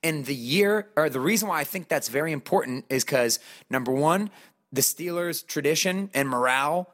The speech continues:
is important, and you gotta keep that up. And then number two, it is not overly unlikely that the Steelers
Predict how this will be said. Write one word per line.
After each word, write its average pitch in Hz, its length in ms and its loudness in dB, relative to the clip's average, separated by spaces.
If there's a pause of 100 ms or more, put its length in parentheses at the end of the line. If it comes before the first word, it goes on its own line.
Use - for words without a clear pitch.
(120)
is 143 260 2
important, 175 680 -4
and 117 80 0
you 117 60 2
gotta 131 160 2
keep 156 220 -4
that 135 180 2
up. 202 200 0 (240)
And 143 140 -2
then 180 80 2
number 185 200 0
two, 208 380 0 (200)
it 180 100 4
is 151 160 0
not 135 440 0 (120)
overly 185 500 2
unlikely 127 680 -2 (560)
that 127 160 -2
the 143 80 2
Steelers 151 640 -2